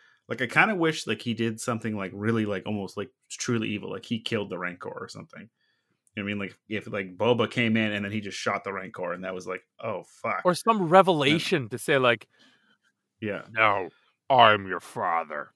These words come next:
Speaker 2: Like, just something,
Speaker 1: <laughs>
Speaker 2: something to, like, give, and especially because the audience en masse wasn't privy to that,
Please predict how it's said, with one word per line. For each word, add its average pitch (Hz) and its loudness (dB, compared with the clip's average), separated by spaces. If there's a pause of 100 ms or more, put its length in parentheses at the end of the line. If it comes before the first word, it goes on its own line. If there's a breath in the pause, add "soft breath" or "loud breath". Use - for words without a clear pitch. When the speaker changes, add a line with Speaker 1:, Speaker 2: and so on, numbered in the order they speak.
(600)
Speaker 2:
Like, 123 -2
just - -4
something, 165 2 (160)
Speaker 1:
<laughs> - -20
Speaker 2:
something 185 0
to, 160 -2
like, 127 -2 (1040)
give, 147 -4
and 202 0
especially 247 0
because 196 0
the 170 -4
audience 170 2
en 160 0
masse 143 2
wasn't 151 -8
privy 151 -4
to - -16
that, 143 2